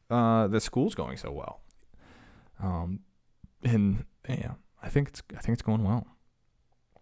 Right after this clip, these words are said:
I need to get my workout in today. See, if I were showing YouTube videos, then I would be, dude, there's so many podcasts that just, like, this is what they do. It's like, it's just, people who are willing to talk for extended periods of time while they play YouTube.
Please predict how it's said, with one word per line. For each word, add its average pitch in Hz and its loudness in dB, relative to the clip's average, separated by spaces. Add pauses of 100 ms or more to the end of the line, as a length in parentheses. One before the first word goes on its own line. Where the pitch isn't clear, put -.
(400)
I - -8
need 110 8
to 110 10
get 104 8
my 101 6
workout 98 6
in 98 4
today. 98 0 (1160)
See, - 8
if 120 10
I 127 12
were 113 12
showing 160 8
YouTube 113 8
videos, 139 10
then 107 6
I 101 6
would 95 2
be, 92 2 (100)
dude, 147 2
there's 156 6
so 196 2
many 196 6
podcasts 104 4
that 101 -6
just, - -2
like, 131 -2 (200)
this 107 6
is - -2
what 127 0
they 113 4
do. 113 -2 (180)
It's 104 0
like, 104 2
it's - -14
just, - 2 (680)
people 208 6
who 160 4
are 127 6
willing 127 2
to 117 -6
talk 160 2
for - 4
extended 131 4
periods 127 8
of 101 2
time 123 6
while 107 6
they 107 6
play 101 4
YouTube. - -2